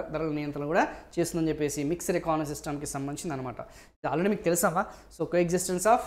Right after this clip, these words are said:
private and public sector. ఒక పక్క వ్యక్తిగత స్వేచ్ఛ అనేది ఉంటుంది వ్యాపారంలో, ప్రైవేట్ ప్రాపర్టీ. ఎస్, మీ అందరికీ కూడా ప్రైవేట్ ప్రాపర్టీ ఉందా లేదా? ప్రైవేట్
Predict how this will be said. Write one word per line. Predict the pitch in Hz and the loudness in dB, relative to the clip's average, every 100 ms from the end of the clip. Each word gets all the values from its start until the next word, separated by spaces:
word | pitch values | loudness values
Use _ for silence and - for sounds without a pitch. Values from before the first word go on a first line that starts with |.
| - - | -6 -2
private | 151 165 170 226 | 2 2 2 0
and | 285 - - | 0 -6 -8
public | 151 165 160 | -2 -2 -2
sector. | 147 143 135 - - 160 | -2 -2 -4 -8 -8 -6
ఒక | 160 | -2
పక్క | 170 175 156 | 0 0 -2
వ్యక్తిగత | - 190 190 196 | 0 0 2 0
స్వేచ్ఛ | 202 190 202 202 | 0 0 2 2
అనేది | 196 202 | 2 2
ఉంటుంది | 214 220 214 180 | 2 4 4 6
వ్యాపారంలో, | 180 196 202 233 - - - 160 | 6 4 4 2 0 -6 -4 4
ప్రైవేట్ | 170 170 180 | 6 6 6
ప్రాపర్టీ. | 165 160 151 156 | 4 4 0 0
ఎస్, | 151 - - | -2 -8 -14
మీ | 147 - | -16 -4
అందరికీ | 175 175 190 | -2 0 0
కూడా | 185 | 2
ప్రైవేట్ | 160 175 190 | 2 2 2
ప్రాపర్టీ | 185 175 180 | 0 0 2
ఉందా | 220 247 | 6 6
లేదా? | 185 - - - - | 4 0 -12 -14 -2
ప్రైవేట్ | 160 190 | 0 2